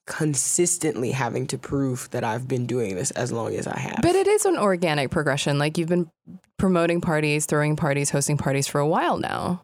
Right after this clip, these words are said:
Speaker 1: Yeah. Yeah. Like, yeah, my whole twenties.
Speaker 2: You're like, "Yep, you're,
Speaker 1: <laughs>
Speaker 2: yep."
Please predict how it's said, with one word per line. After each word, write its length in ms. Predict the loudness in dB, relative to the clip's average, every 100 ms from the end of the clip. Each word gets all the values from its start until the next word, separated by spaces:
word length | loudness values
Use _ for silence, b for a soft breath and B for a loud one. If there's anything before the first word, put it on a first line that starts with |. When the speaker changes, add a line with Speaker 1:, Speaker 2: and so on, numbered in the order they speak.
| 0
Speaker 1:
Yeah. 340 | 2 2 -2 -8 _ _ _
Yeah. 300 | 0 2 0 -4
Like, 280 | -2 -2 -2 _ _ _
yeah, 260 | -2 0 0 -4 _ _
my 160 | -4 0
whole 160 | 0
twenties. 440 | 0 -2 -2 -2 2
Speaker 2:
You're 140 | 4
like, 140 | 6 6
"Yep, 240 | 4 4
you're, 220 | 4 4
Speaker 1:
<laughs> 100 | 2
Speaker 2:
yep." 200 | 2 2